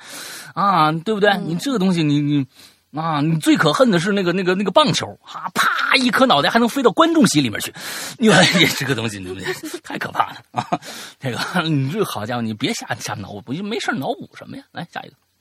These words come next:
Speaker 2: 嗯，下一个，倩倩。<clears throat> 老大、大林，你们好呀！今年大年初十的晚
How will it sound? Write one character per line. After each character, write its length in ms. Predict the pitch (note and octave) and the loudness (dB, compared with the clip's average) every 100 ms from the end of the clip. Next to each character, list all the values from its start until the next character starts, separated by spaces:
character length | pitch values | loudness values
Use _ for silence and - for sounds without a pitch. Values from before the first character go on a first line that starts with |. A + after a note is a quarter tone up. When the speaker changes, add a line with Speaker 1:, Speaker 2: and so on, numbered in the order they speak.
| _ _ - _ _ - B3 G#3+ - - | _ _ -20 _ _ -14 -12 -12 -16 -12
Speaker 2:
嗯， 240 | A#3+ F#3 - - | -10 -10 -12 -6
下 120 | D#4 | -6
一 80 | C4 | -4
个， 260 | A3 F#3 - | -6 -8 -8
倩 200 | - G#4+ | -8 -6
倩。 240 | D4+ G#3 A3 A3+ D#3+ - - | -4 -2 0 0 -2 -8 -18
<clears throat> 480 | _ _ _ _ - | _ _ _ _ -10
老 120 | A#3 | 0
大、 240 | D#4+ E4 | 4 4
大 140 | C4+ C#4 | 4 2
林， 180 | C#4 | 0
你 80 | C4+ | -4
们 80 | B3+ | -4
好 300 | D4+ G#3 D#3+ | -2 -2 -2
呀！ 400 | G#3+ D4+ A#3 E3+ _ _ _ - - - | -2 4 4 2 _ _ _ -20 -20 -18
今 180 | - F#4+ | -8 -4
年 360 | F4 A#3 A#3 C#4 | -2 -2 -4 -6
大 120 | E4 | -4
年 320 | B3+ G#3+ B3+ | -4 -6 -8
初 180 | - F#4 | -8 -8
十 220 | - G3 | -8 -8
的 100 | C#4 | -8
晚 160 | C4 E3 | -8 -10